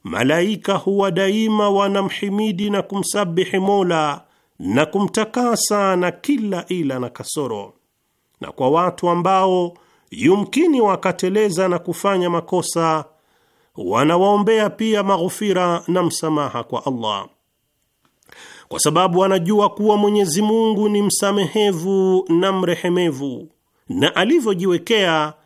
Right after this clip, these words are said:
ni kuwa msamehevu kwa makosa ya waja wake, ili waweze kufungukiwa na njia ya kutubia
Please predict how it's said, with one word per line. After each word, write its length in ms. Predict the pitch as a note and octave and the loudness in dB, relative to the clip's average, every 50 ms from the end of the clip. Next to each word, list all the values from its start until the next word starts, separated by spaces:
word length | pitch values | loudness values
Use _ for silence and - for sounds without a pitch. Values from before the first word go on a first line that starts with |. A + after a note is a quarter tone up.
| _ _ _ _ _ | _ _ _ _ _
ni 300 | - - F#2+ B2+ D#3 E3+ | -8 -2 0 2 2 2
kuwa 460 | E3 - - A3 B3+ B3+ A3 G3+ G3 | 0 -2 -4 -2 0 2 2 2 2
msamehevu 920 | F#3+ F3 - - G3+ F#3 F#3 F#3 F3+ - G3 G3 G3 E3 D3+ F3 F#3+ F#3 E3 | 2 0 -2 -4 -4 -4 -2 -4 -4 -2 -2 0 0 -2 -2 -2 -2 -2 -2
kwa 160 | - - F#3+ | -2 -2 -2
makosa 720 | F3+ F3+ F#3 F3+ F3+ - A3 A3+ G#3+ G#3+ F3 - - F#3 F3+ | 0 0 -2 -2 -4 -2 0 2 2 2 0 0 -2 -2 0
ya 100 | F3 E3+ | 0 0
waja 260 | E3 E3 D#3+ D3+ D#3+ | 0 0 0 0 0
wake, 680 | D#3+ D#3+ D#3+ D#3 D#3 - - E3 D#3 D#3 D#3 D#3 D#3 - _ _ _ _ _ _ _ _ | 0 2 2 0 0 -2 -4 -2 0 0 0 -2 -4 -8 _ _ _ _ _ _ _ _
ili 380 | F3+ A#3+ D#4+ E4+ D#4 A#3 A3 | 2 4 4 4 4 2 2
waweze 600 | G#3 F#3+ F#3 F3+ F3 F#3+ G3+ F#3+ F3 C#3+ E3 F3+ | 2 2 2 2 2 2 2 2 2 0 -2 -2
kufungukiwa 1080 | F3 - E3+ D#3+ - - F3 E3+ E3+ E3+ D#3+ E3 E3 - - C4+ C#4 A#3 F#3+ F#3 F3 | -2 -4 -6 -6 -2 -2 0 2 2 2 2 0 -2 -2 -2 0 2 2 2 2 2
na 100 | E3 E3 | 2 2
njia 520 | E3 D#3+ D#3+ C#3+ F3+ G#3 G3+ F#3 E3+ E3 D#3 | 2 0 0 0 -2 0 0 0 0 2 0
ya 120 | D3+ D3 | 0 -2
kutubia 840 | C#3+ - D#3 D3 - G3 F#3 F#3+ A#3 A3 F#3+ F#3 F3+ F3 E3 D#3+ D3+ | -2 -6 -10 -8 -6 -4 -2 0 0 2 2 2 2 2 0 -2 -4